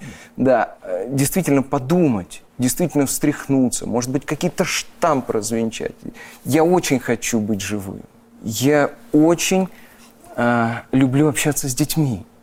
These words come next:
И, кстати, вот дети тоже во многом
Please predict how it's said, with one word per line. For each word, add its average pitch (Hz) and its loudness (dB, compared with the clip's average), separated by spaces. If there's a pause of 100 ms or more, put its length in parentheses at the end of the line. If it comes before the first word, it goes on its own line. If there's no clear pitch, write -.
(340)
И, 143 6
кстати, - 0
вот 123 2
дети 165 2
тоже 135 2
во 110 4
многом 120 2